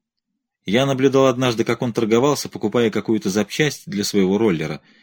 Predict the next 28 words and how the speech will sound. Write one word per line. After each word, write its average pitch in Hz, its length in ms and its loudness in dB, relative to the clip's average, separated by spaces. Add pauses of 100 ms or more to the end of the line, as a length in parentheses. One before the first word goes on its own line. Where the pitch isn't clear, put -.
(200)
или 139 180 -6
что-то 131 300 -6
из 120 100 -4
инструмента, 127 560 -6
сейчас - 260 -4
не 147 100 -6
помню. 82 360 -4 (480)
Это 143 420 -6
было 160 360 -2
зрелище, 147 580 -4
скажу 127 320 -4
я 92 160 -2
вам. 73 240 -8 (1300)
А 95 200 -6
Карпен? 104 520 -10 (1080)
«Старатель», — 135 680 -4 (720)
ответил 95 440 -4
он, 92 100 -2
словно 92 300 -4
я 90 140 -2
не 95 100 -2
знал 87 300 -4
этого. 82 280 -16 (320)
«В - 60 -20
финансах 147 500 -2
мало 107 220 0
что - 180 -6
понимает, 147 560 -2